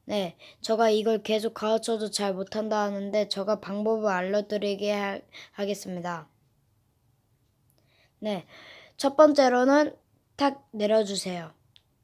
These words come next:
그리고 두 번째는 이렇게 올려주세요.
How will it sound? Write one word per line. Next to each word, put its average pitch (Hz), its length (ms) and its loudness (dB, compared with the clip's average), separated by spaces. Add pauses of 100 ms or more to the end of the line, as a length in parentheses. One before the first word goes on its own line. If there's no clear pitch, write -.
(140)
그리고 220 400 2
두 208 140 -6
번째는 226 640 0
이렇게 226 340 -2
올려주세요. 208 760 0